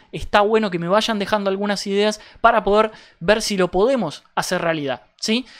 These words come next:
Es básicamente, obviamente, yo no voy a participar del torneo, eh, pero sí que me gustaría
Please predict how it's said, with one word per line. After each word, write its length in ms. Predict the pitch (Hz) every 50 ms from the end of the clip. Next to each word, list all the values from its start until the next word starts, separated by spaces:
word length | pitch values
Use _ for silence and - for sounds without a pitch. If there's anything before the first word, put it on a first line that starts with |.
| - _ _
Es 240 | 202 214 220 - -
básicamente, 760 | 170 139 143 - 220 233 - - 202 190 185 196 220 226 202
obviamente, 540 | 170 156 160 175 185 208 220 226 240 233 233 - - -
yo 380 | _ - - 202 214 233 240 -
no 240 | 190 180 196 214 208
voy 180 | 208 214 208 214
a 80 | 202
participar 560 | 185 185 180 - 180 175 - 196 185 208 202 202
del 160 | 208 202 202
torneo, 460 | 226 226 247 269 294 285 285 277 277 - - - - _ _ _ -
eh, 580 | 185 175 175 175 175 170 170 170 170 180 - _
pero 260 | - 226 240 247 220
sí 240 | - - - 233 214
que 100 | 233 214
me 80 | 208 208
gustaría 580 | 208 202 - - 214 208 214 226 233 254 -